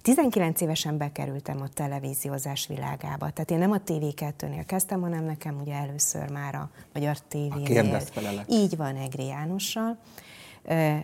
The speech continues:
Speaker 1: az akkor nyilvánvalóan egy ilyen kaland. Elkezdek valamit, ami egy picit más, ami egy picit, ö,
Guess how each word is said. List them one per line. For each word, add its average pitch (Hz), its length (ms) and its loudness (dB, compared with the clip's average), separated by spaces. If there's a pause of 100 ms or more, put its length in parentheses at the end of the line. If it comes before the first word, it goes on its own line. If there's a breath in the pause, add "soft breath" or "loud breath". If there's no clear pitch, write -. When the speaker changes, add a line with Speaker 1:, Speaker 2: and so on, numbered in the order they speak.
Speaker 1:
az 220 160 6
akkor 233 280 2
nyilvánvalóan 156 800 0
egy 147 200 -2
ilyen 143 320 -2 (160)
kaland. - 600 -4 (180)
Elkezdek 139 680 -2
valamit, 147 500 0
ami 160 200 0
egy 160 100 0
picit - 440 0
más, 135 540 0
ami 143 260 -4
egy 139 120 -4
picit, - 640 -6
ö, 147 40 0